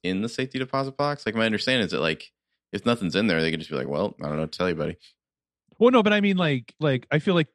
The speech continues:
Speaker 2: this is, this would be a decent scam. It's like, you know, there's a bunch of dead old people.
Speaker 1: Mm-hmm.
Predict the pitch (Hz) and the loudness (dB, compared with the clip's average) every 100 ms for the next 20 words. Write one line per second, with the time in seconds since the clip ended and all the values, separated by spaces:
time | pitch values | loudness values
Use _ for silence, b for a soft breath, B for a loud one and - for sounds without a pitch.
0 | 156 160 143 151 170 - 165 139 143 131 | -2 -2 0 -2 -2 0 0 2 0 -2
1 | - 170 156 117 113 - 110 107 131 135 | -2 0 0 0 -4 -2 -2 0 0 4
2 | 143 131 135 135 123 123 110 _ _ _ | 4 2 0 -2 -2 -2 -4 _ _ _
3 | 143 139 - 110 117 110 117 - 95 87 | -2 -2 0 -4 0 -2 -2 -6 -10 -10